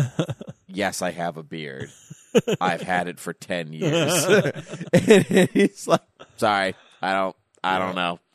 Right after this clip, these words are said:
Speaker 2: He just doesn't. So there's a lot of ways.
Speaker 1: Yeah.
Speaker 2: Artemis's face is strange, and, like, her eyes are very, her eyes are very dark.
Speaker 1: Yeah, yeah. She has, like, these black
Speaker 2: She's,
Speaker 1: eyes.
Speaker 2: she has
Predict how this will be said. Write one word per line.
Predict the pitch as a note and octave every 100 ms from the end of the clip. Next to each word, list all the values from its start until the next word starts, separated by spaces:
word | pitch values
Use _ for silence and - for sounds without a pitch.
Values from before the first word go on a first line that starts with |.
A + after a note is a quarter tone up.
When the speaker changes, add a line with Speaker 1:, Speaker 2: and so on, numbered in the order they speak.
| - _ _ _
Speaker 2:
He | A2+
just | G#2+ -
doesn't. | G#2+ G2 C#2+
So | B2 A2+ G#2+ - - _
there's | - C#3
a |
lot | G2+ F2
of | D#2
ways. | D#2+ D#2 - - A2
Speaker 1:
Yeah. | G#2
Speaker 2:
Artemis's | - D#3 C3 G#2 -
face | F#2+ F#2 -
is | -
strange, | - F2 D#2+ D2+ D2+ - -
and, | E2+ D#2 D#2 _ _ _ -
like, | F2+ F2+
her | F#2+
eyes | E2+ G2 F2
are |
very, | E2+ F2 E2 E2 - _ -
her | G2+
eyes | F#2 F#2 F2
are | E2+
very | E2 D#2+ D2+
dark. | C#2+ D#2 D2 _ - _ _ C#3+
Speaker 1:
Yeah, | D3 F3 C#3+
yeah. | D#3 F3 B2 F#2
She | D#3
has, | C3
like, | C3+
these | A#2+
black | A2+ A2 A#2 A2+
Speaker 2:
She's, | G#2+
Speaker 1:
eyes. | A2+
Speaker 2:
she |
has | A2